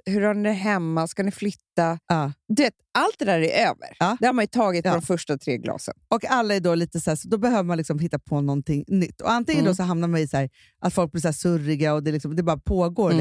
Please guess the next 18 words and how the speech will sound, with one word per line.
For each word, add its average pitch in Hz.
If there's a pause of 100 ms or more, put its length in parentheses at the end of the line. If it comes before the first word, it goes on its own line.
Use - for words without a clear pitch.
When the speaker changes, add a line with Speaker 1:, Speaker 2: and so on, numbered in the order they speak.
Speaker 2:
Liksom 156
så. -
Speaker 1:
mm. 165 (240)
Speaker 2:
Om 233
man 262
inte 269
vill 220
det, 135
då 202
är 175
det 156
perfekt. -
Eller 202
om 214
man 220
känner 180
så -
här, 147